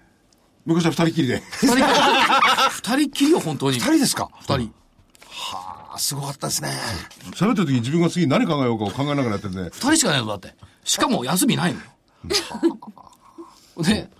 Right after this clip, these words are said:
Speaker 2: ほら、クレームが入って。
Speaker 1: クレームが入って。
Speaker 2: 休みがないと聞きにくいから。
Speaker 1: 聞きにくいから。
Speaker 2: <laughs> なんか入れてくる。
Speaker 1: トイレ、トイレ行けないから。
Speaker 2: どこでも行けないから。なんかしてお知らせ入れてくれ。
Speaker 1: いや、こっちだって俺たちだって行ってねえでやってんのよな、と思ってね。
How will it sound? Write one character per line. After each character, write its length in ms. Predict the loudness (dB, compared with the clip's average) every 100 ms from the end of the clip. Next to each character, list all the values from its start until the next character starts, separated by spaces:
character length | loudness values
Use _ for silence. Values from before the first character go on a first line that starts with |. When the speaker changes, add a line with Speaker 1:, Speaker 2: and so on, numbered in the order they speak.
| -10
Speaker 2:
ほ 60 |
ら、 60 | -4
ク 100 | -2
レ 120 | 2
ー 20 |
ム 80 | 2
が 80 | 2
入 80 | -2
っ 40 |
て。 120 | -6
Speaker 1:
ク 200 | -6 -2
レ 60 | 0
ー 20 |
ム 60 | 2
が 60 |
入 60 | 2
っ 20 |
て。 20 |
Speaker 2:
休 60 | 2
み 60 | 2
が 100 | 0
な 60 |
い 20 |
と 80 | -2
聞 140 | -6 -2
き 40 |
に 100 | 0
く 120 | 2
い 20 |
か 120 | 0 0
ら。 60 |
Speaker 1:
聞 80 | 2
き 40 |
に 120 | 4 4
く 20 |
い 100 | 2
か 0 |
ら。 80 | 0
Speaker 2:
<laughs> 240 | 0 2
な 80 | 4
ん 60 | 4
か 80 |
入 60 | 4
れ 80 | 4
て 60 |
く 180 | 2 2
る。 40 | 2
Speaker 1:
ト 140 | 4
イ 20 |
レ、 240 | 4 2 0
ト 160 | 2
イ 40 | 2
レ 60 |
行 40 | 2
け 60 | 2
な 80 | 2
い 20 |
か 60 | 2
ら。 0 |
Speaker 2:
ど 20 |
こ 80 | 4
で 80 |
も 80 | 2
行 60 | 2
け 60 |
な 60 | 0
い 100 | -2
か 60 | -8
ら。 120 | -10 -18 -20 -12 -4
な 120 | 0
ん 20 |
か 80 | 0
し 40 |
て 40 | 2
お 80 |
知 80 | 2
ら 80 | 4
せ 80 | 4
入 40 |
れ 40 | 2
て 80 |
く 80 | 2
れ。 60 | -2
Speaker 1:
い 20 |
や、 40 | -6
こ 80 |
っ 20 | -4
ち 80 |
だ 80 | -4
っ 20 |
て 60 | -4
俺 140 | -2
た 40 | -2
ち 40 |
だ 80 | -2
っ 40 |
て 100 | -2
行 100 | -4
っ 20 | 0
て 80 |
ね 140 | 2 2
え 40 |
で 60 | 2
や 80 | -2
っ 40 |
て 120 | -2
ん 60 | -2
の 60 |
よ 140 | 0 -2
な、 40 |
と 180 | 0 0
思 120 | 0
っ 20 | 0
て 140 | -2
ね。 180 | -4